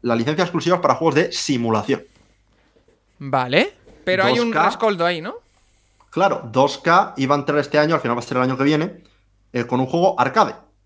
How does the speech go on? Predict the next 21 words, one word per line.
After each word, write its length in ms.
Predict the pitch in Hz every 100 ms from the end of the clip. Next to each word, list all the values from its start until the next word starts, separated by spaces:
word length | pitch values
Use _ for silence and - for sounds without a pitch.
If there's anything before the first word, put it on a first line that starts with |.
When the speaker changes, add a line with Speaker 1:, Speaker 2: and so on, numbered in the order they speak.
| _ _
Speaker 1:
¿Qué 120 | - 117
quiere 160 | 131
decir 160 | 139 143
arcade? 360 | - 208 110 - _ _
Pues 200 | - 113 -
que 480 | 110 110 110 -
Speaker 2:
<laughs> 40 | _
Speaker 1:
probablemente 440 | 113 123 139 135
no 80 | 143
sea 240 | - 135 117
once 240 | 123 135
contra 600 | 131 131 147 127 - 143
once, 200 | 165 170
igual 160 | 143 110
puedes 180 | 123 113
pensar 220 | 113 120
algo 220 | 120 113
rollo 380 | 110 110 110 110
siete 220 | - 113
contra 180 | 117 117
siete, 380 | 160 160 202